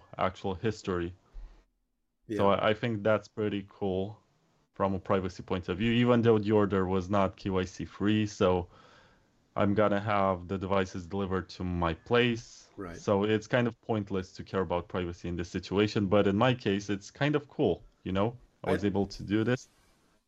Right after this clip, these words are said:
Speaker 1: and I was able to also follow the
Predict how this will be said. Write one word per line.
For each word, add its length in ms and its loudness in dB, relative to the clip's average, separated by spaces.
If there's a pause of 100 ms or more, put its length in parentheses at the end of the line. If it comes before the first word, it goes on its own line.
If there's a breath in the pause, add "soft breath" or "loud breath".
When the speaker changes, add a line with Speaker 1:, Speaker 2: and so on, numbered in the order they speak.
(240)
Speaker 1:
and 280 6
I 200 6
was 260 4
able 260 2
to 140 0
also 240 2
follow 600 2
the 460 2